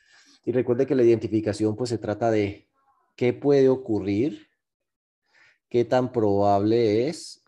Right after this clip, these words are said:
y de llegar a darse, cuánto sería el impacto. Es decir, esa es identificar los eventos de riesgo, la probabilidad y la severidad en caso de materializarse. La otra cosa es definir cuál va a ser el instrumento de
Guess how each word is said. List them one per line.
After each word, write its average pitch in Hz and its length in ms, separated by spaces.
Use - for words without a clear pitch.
y 107 140
de 98 140
llegar 90 320
a 107 80
darse, 104 460
cuánto 101 320
sería 87 300
el 90 100
impacto. 104 560
Es 76 220
decir, 104 480
esa 98 200
es 117 200
identificar 104 800
los 117 200
eventos 98 420
de 113 100
riesgo, 120 680
la 92 180
probabilidad 123 920
y 107 120
la 95 120
severidad 90 520
en 95 60
caso 98 260
de 98 80
materializarse. 82 880
La 131 220
otra 151 240
cosa 180 340
es 151 160
definir 135 460
cuál 110 200
va 113 60
a 117 40
ser 117 140
el 120 100
instrumento 110 560
de 160 320